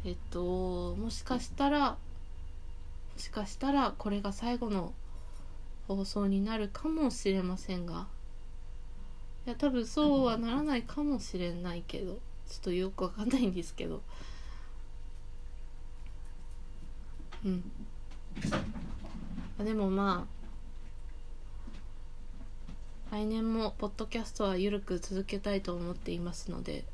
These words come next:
どうぞよろしくお願いします。はい。まあ、でも多分、また撮るかな。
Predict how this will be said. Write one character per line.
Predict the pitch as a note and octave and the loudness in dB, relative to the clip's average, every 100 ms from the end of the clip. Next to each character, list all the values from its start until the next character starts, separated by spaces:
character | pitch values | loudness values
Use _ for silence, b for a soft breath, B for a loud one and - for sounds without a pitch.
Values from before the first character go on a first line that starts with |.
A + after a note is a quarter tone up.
| - | -2
ど | G3+ | 0
う | F#3+ | 0
ぞ | F3+ F#3 - | -2 -2 0
よ | F#3+ | 0
ろ | F#3+ | 0
し | - | -2
く | - G3 | -2 2
お | |
願 | F#3+ F#3+ F#3+ | 2 4 2
い | |
し | F#3+ G3 | 2 2
ま | F#3 F#3 F#3+ | 2 2 0
す。 | - - - B B B B B B B - | -4 -6 -6 B B B B B B B -6
は | - G3 | -2 2
い。 | G3 - - B B B B - - - - - - - - - - - - - - - - | 2 -2 -6 B B B B -6 -6 -6 -6 -6 -6 -6 -6 -6 -6 -6 -6 -6 -6 -6 -4
ま | A#3 | 0
あ、 | |
で | C4+ | 2
も | C4 | 4
多 | C#4 | 4
分、 | C#4+ A3 - - - - - - - - | 4 2 0 -4 -6 -6 -6 -6 -4 -2
ま | G#3 | 0
た | C4 | 0
撮 | C4+ E4+ | 0 0
る | E4 | 2
か | G3+ | 0
な。 | G#3 | -2